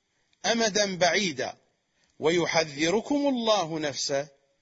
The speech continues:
والله رؤوف بالعباد". ويحذركم الله نفسه، في الآية الثامنة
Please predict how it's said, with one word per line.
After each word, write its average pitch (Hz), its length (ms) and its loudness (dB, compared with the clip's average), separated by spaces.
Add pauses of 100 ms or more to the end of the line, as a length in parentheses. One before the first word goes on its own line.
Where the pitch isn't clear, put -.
(320)
والله 143 640 2
رؤوف 147 440 -4
بالعباد". 101 640 -12 (760)
ويحذركم 139 1000 -4
الله 120 420 -2
نفسه، - 340 -14 (880)
في 139 100 -6
الآية 165 720 -2 (560)
الثامنة 170 720 -2